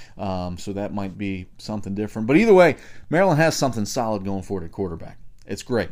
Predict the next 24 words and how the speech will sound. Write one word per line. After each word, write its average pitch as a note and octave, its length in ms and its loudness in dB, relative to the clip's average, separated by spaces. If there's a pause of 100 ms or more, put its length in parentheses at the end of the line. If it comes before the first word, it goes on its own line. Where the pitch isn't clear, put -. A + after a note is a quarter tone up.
(1080)
They C3 140 4
have A#2 240 0
something A2 320 -4
solid A2+ 420 0
going A#2+ 240 -2
at C3+ 80 -6
running C#3+ 320 -2
back. - 300 -8 (260)
Um, F#2+ 520 -4
Ty B2+ 320 -2
Johnson, A#2+ 480 -4
for - 80 -14
crying A#2+ 340 -2
out A#2 140 0
loud, A2 300 0
he's A#2 340 -4 (380)
probably F3 280 8
their D#3 160 8
best C#3+ 320 2
player G#2+ 540 0
on A2 220 -2
offense, A2+ 600 -2 (300)
um, F#2 600 -2 (100)
and F#2+ 580 -2